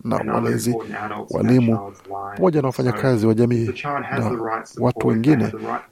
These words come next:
Speaker 1: muhimu
Speaker 2: professional
Speaker 1: ambao wako
Speaker 2: support as
Speaker 1: katika
Speaker 2: well,
Speaker 1: maisha ya
Speaker 2: um, we do
Speaker 1: watoto.
Speaker 2: see children
Speaker 1: Na kama
Speaker 2: recover from
Speaker 1: mtoto
Speaker 2: even the
Speaker 1: ana
Speaker 2: most
Speaker 1: msaada
Speaker 2: significant
Speaker 1: sahihi,
Speaker 2: traumas in their lives.
Speaker 1: kama wana msaada sahihi wa kitaalam pia, tunawaona watoto wakipona hata kutoka viwewe vigumu sana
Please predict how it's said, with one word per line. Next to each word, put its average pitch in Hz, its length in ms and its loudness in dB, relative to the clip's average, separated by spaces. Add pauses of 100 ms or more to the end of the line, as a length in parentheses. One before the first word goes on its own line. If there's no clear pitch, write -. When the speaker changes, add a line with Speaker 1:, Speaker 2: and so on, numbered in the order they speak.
Speaker 1:
muhimu 117 180 4
Speaker 2:
professional 110 160 4
Speaker 1:
ambao 113 280 2
wako 135 160 0
Speaker 2:
support 123 160 0
as 127 60 -2
Speaker 1:
katika - 160 -2
Speaker 2:
well, 113 80 2
Speaker 1:
maisha 117 300 2
ya 104 80 0
Speaker 2:
um, - 60 -8 (240)
we - 60 -2
do - 100 -2
Speaker 1:
watoto. - 260 -4
Speaker 2:
see 123 260 -8
children 110 320 -8
Speaker 1:
Na 104 160 -4
kama - 0 -
Speaker 2:
recover - 140 0
from 208 120 4
Speaker 1:
mtoto 147 300 0
Speaker 2:
even 127 120 0
the 123 60 0
Speaker 1:
ana 117 100 2
Speaker 2:
most 107 160 0
Speaker 1:
msaada 117 340 2
Speaker 2:
significant 110 260 -2
Speaker 1:
sahihi, 156 240 4
Speaker 2:
traumas - 360 -10
in 104 80 -16
their 98 100 -14
lives. - 120 -16
Speaker 1:
kama 127 280 2
wana 110 240 -2
msaada 120 400 -2
sahihi 131 540 2
wa 135 80 2
kitaalam 139 440 0
pia, 151 300 4 (460)
tunawaona 185 520 2 (180)
watoto 131 440 0
wakipona - 720 0 (400)
hata - 240 -4
kutoka - 360 0
viwewe 127 380 8
vigumu 120 460 2
sana 110 480 0